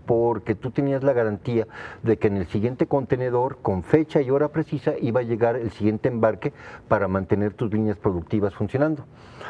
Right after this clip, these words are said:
China, de esa manera, concentra el noventa por ciento de los insumos o producto final, por dar un ejemplo,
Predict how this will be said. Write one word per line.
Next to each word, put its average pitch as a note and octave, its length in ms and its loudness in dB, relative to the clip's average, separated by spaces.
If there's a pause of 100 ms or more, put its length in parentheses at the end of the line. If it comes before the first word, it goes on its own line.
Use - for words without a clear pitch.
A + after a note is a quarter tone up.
(340)
China, E3+ 380 2
de C3+ 180 2
esa D#3 160 0
manera, C#3+ 360 2
concentra B2 460 0
el G#2+ 100 0
noventa F3 320 0
por G3 220 -2
ciento E3 560 0
de B2+ 200 0
los A2 220 0 (100)
insumos C#3+ 920 -2 (600)
o B2 160 4
producto A2+ 580 2
final, D3 400 0 (800)
por G2+ 160 4
dar A#2+ 180 4
un C3+ 120 -2
ejemplo, B2 420 -6